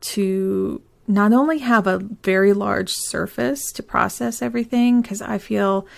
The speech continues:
that helps me so much to see so much. You could have a very large surface in your laundry area. You could have the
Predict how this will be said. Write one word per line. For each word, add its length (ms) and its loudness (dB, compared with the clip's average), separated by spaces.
that 300 2
helps 300 -2
me 100 0
so 220 -4
much 340 -4
to 120 -8
see 580 -4
so 280 -6
much. 640 -4
You 180 -4
could 160 -4
have 360 -4
a 80 -4
very 380 -4
large 460 -4
surface 520 -8
in 140 -4
your 140 -6
laundry 500 -2
area. 440 -2
You 180 -4
could 180 -12
have 560 -6
the 320 -6